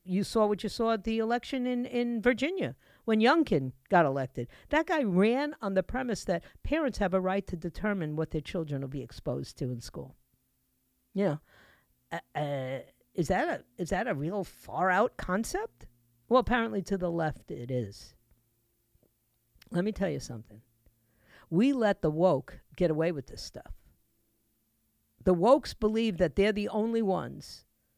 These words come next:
who know what's going on. But I think more and more Americans are waking up. You know, they're against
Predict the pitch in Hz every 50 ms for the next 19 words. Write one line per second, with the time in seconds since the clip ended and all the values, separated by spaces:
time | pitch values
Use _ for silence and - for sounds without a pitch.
0 | _ _ - 202 196 185 202 208 208 214 - - - 202 190 190 175 165 147 139
1 | 139 135 131 139 147 - _ _ _ _ _ _ _ _ _ _ _ _ _ _
2 | _ _ _ _ _ _ - 180 180 180 175 196 - 294 311 285 233 214 226 240
3 | 233 226 214 202 202 202 196 185 180 170 156 - _ _ _ - 165 175 226 277
4 | 311 311 - - 170 151 147 143 147 151 - - _ _ _ _ _ _ _ -
5 | 175 170 160 175 165 165 - 160 151 165 208 247 - - - - - - - _
6 | _ _ _ _ _ _ _ _ _ _ _ _ _ - 180 196 190 156 135 -
7 | - _ _ - 160 214 247 220 190 156 - 247 277 247 - - - -